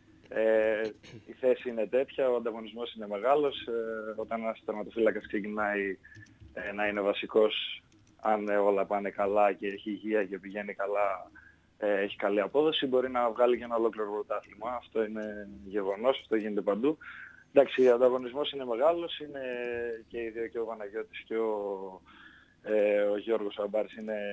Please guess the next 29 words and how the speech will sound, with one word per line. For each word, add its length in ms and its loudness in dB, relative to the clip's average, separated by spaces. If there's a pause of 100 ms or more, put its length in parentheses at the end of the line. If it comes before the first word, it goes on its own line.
(360)
πολύ 220 4
καλοί 200 4
τερματοφύλακες, 680 0
έχουν 240 0
εμπειρία, 600 4 (300)
ε, 160 -2 (960)
ξέρουν 460 2
ο 140 -10
Παναγιώτης 520 -6
για 160 -6
την 80 -12
κατηγορία, 500 0
ο 60 6
Γιώργος 360 -2
έχει 160 -8
παίξει 240 -6
και 80 -12
σε 120 -16
πιο 120 -2
υψηλό 280 -2
επίπεδο. 480 -2 (800)
Εντάξει, 280 6
για 140 2
μένα, 240 4 (1000)
πέρα 200 2
από 300 -2 (260)
ανταγωνιστικά, 760 -6
είναι 140 -6
και, 220 -4